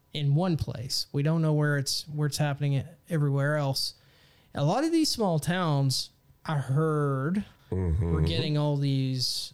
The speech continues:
Speaker 1: Afghani immigrants, and people were like, "What are you doing to us?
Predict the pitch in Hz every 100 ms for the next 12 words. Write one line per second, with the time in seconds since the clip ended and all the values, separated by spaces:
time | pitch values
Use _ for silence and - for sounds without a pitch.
0 | - 147 131 - 151 170 147 139 131 -
1 | - 170 180 135 127 131 - 143 139 180
2 | 202 147 135 127 147 175 330 226 139 143
3 | 269 147 135 127 - - -